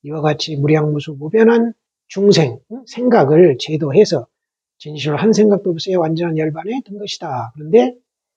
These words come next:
여기서 이제 제도한다는 것은 이렇게 생각을 돌이켜서 생각이 없는 자리에 들어간다는 거예요.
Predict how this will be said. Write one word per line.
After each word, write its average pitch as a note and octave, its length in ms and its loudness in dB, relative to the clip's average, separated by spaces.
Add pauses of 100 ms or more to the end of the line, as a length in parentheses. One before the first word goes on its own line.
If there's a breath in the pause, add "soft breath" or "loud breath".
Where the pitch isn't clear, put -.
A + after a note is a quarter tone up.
(580)
여기서 C#3 460 -2
이제 G3+ 520 2
제도한다는 D3+ 720 2
것은 C#3 440 -2
이렇게 C#3+ 240 -20
생각을 G#3 340 -2
돌이켜서 E3 680 -4 (440)
생각이 G#3 340 -2
없는 F3 280 4
자리에 G3+ 180 4
들어간다는 C#3 560 -4
거예요. - 440 -20